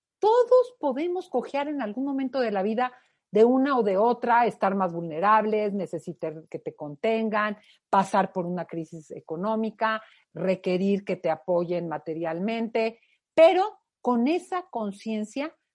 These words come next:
de que es esta mancuerna la que te va a permitir comportarte como adulta. Ahora, ¿Cuáles son esas creencias,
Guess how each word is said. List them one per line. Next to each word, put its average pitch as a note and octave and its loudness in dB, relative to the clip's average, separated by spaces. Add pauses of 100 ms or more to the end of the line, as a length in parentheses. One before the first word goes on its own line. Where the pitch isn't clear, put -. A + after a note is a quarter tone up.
de B3 2
que A3+ -2
es A#3+ -2
esta A#3+ 0
mancuerna F3+ -8 (240)
la F#3+ 0
que G3 -6
te F#3 -6
va A#3 0
a F3 -6
permitir F#3 -6 (640)
comportarte D4 2
como D3 -12
adulta. C3+ -14 (100)
Ahora, G3 2 (380)
¿Cuáles G4 0
son E4+ -6
esas D#4+ -10
creencias, F#3+ -6